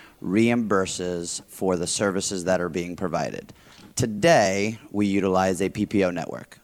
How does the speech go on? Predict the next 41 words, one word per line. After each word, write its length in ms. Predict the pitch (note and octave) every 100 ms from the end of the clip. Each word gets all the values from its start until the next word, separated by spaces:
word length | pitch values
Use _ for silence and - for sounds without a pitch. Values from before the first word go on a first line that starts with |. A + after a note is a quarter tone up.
| -
who 80 | G2+
does 340 | G2 G2+ F#2
the 100 | F#2
negotiation 1000 | G2 F#2+ G2 - G2 F#2+ F#2 F#2+ F#2 F2+
with 300 | - G2 F#2
the 140 | E2+
facilities, 720 | F#2 G#2 - D#3 D3 C#3+ C#3 A2+
with 240 | G2 F#2
the 80 | G2
doctors, 800 | F2+ C3 C3+ - A#2+ A#2+ A2+ - - - -
and 260 | A2 G#2 F#2+
that, 340 | C3 C3 G#2+
when 140 | - G#2+
you 100 | G2+
go 120 | G2+
to 60 | G2+
the 80 |
doctor, 540 | G2+ C#3 C3 C3+ B2+ B2+
you 140 | F2 G2
pay 200 | G#2 G2+
your 120 | G2
copay, 720 | - C#3 B2 C3 A#2 A2 G#2+ - - - - -
the 100 | A2
claim 380 | - A#2+ A2 G#2
goes 260 | G#2+ G#2
in. 300 | B2 C3 B2+ A#2+ -
Part 360 | - D#3 D#3
of 180 | C3 A2
that 280 | G#2+ A2 -
claim, 400 | D#3+ D#3 A#2+ A2
obviously, 580 | G2+ G2 G#2 - F#2+ G2
is 160 | G2
going 320 | F#2+ F2+ F#2+ F#2+
to 120 | A#2
pay 280 | - F#2+ F#2
for 120 | -
the 80 | A2+
service 440 | - F#2+ D#2+ F#2
that 120 | G2+
was 140 | F#2+ G#2+
rendered. 420 | E3 E3+ E2+ C#2